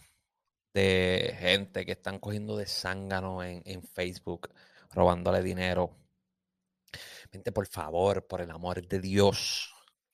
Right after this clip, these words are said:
si usted va a comprar algo, no envíe el maldito dinero por ninguna aplicación.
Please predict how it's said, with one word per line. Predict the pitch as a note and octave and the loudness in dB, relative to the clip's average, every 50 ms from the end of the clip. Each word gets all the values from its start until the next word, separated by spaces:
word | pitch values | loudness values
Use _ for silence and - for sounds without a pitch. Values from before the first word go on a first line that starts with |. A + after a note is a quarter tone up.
| - - - _ - | -20 -20 -20 _ -10
si | - - | -6 -6
usted | F#2+ - - - G#2 G#2+ | -6 -4 0 2 4 4
va | A2+ | 4
a | A2 | 4
comprar | A#2 A#2+ A#2 - A2+ A2 G#2 G2+ | 4 2 2 2 0 2 4 4
algo, | G2+ G2+ G#2 G2+ F#2 - - - - - - - - _ _ _ _ _ _ | 6 6 6 4 2 -2 -6 -8 -8 -8 -14 -20 -20 _ _ _ _ _ _
no | G#2 A2 A#2 B2 C3 C3+ | -14 -6 -2 2 4 4
envíe | C#3 C#3 C#3 C3+ B2 A#2+ C3 B2+ C3 C3+ C3+ | 6 4 4 2 0 0 0 2 4 4 6
el | C#3 C3+ C3+ B2+ A2+ - A#2 | 6 6 4 2 0 -2 -2
maldito | B2+ B2+ B2+ B2 A#2 A#2 G#2+ G2+ A#2+ A#2 A#2 A#2 - _ - B2+ B2+ B2+ B2 | 0 2 4 4 4 2 0 0 0 2 2 0 -2 _ 8 10 10 10 10
dinero | A#2+ B2 B2 A#2+ A2 A2 G#2+ G#2+ G#2 A2 A2 G#2+ | 8 6 4 4 4 4 6 6 8 8 8 8
por | - A#2+ A#2 | 8 6 6
ninguna | A#2 A2+ A2 G#2+ G2+ F#2 - G2 G2+ G2+ G#2+ A2 | 6 4 2 2 0 0 2 2 2 4 4 2
aplicación. | A2+ G2 A2+ A2+ A2 - A2 A2 G#2+ - - - G2+ G2 F#2+ G2+ G2+ G2+ A#2 A#2+ A#2+ G#2+ F#2+ E2+ | 2 2 0 0 0 2 2 0 0 0 -4 -4 -4 0 2 4 6 8 8 6 4 2 -2 -6